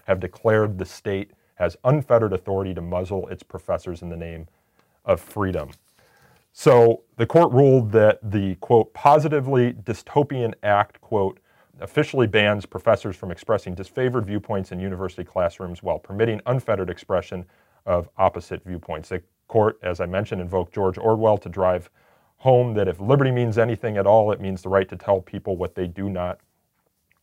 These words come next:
want to hear. Uh, it was, our lawsuit was on behalf of a professor, a student, and a student group, and it argued that the higher education provisions of the act unconstitutionally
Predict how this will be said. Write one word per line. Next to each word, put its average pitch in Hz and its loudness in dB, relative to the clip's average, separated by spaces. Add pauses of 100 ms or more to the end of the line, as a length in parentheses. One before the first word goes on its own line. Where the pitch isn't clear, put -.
want 101 -2
to 90 -14
hear. 101 -2 (540)
Uh, 82 -10
it - -8
was, 95 -6
our 110 4
lawsuit 110 2
was 95 -6
on 98 2
behalf 95 0
of 90 -14
a 85 -12
professor, 147 -2
a 101 -4
student, 123 -4
and 87 -6
a 85 -8
student 147 -4
group, 135 0 (320)
and 104 -2
it 95 0
argued 107 2
that 98 -4
the 90 -8
higher 117 4
education 123 -2
provisions 92 -6
of 87 -8
the 87 -8
act 87 -4
unconstitutionally 87 -12